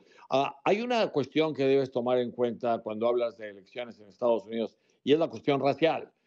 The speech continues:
Eh, en este caso, ah, Joe Biden puso a Kamala Harris porque Kamala Harris le traería el voto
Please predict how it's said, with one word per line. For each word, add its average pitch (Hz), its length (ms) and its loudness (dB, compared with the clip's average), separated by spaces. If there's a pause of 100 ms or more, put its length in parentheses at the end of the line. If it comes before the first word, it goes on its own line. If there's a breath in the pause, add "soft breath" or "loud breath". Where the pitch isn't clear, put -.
(300 soft breath)
Eh, 143 240 2
en 151 140 4
este 240 260 2
caso, 135 640 -2 (160)
ah, 120 180 2 (100)
Joe 175 140 4
Biden 170 340 -2
puso 143 240 -4
a 123 80 -4
Kamala 190 320 -2
Harris 120 480 -4 (440)
porque 127 400 2
Kamala 165 420 2
Harris 139 460 2
le 127 180 2
traería 131 720 0
el 113 180 -4
voto 131 560 2